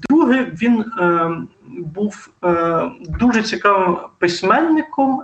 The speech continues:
літературознавцем, перекладачем, е, знав понад, е,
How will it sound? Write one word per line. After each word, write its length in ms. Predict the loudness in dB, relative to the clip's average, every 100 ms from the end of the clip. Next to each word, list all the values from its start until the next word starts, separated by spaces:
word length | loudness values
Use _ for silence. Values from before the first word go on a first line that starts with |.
| -2
літературознавцем, 1120 | 0 0 -2 -2 -2 0 2 0 0 -4 -6
перекладачем, 1040 | 0 2 2 2 2 2 0 0 2 2 -2 -10 -20 -14 -4
е, 220 | 0 2
знав 480 | 0 0 0 0 0
понад, 480 | 2 2 0 -2 -4
е, 340 | 0 2 2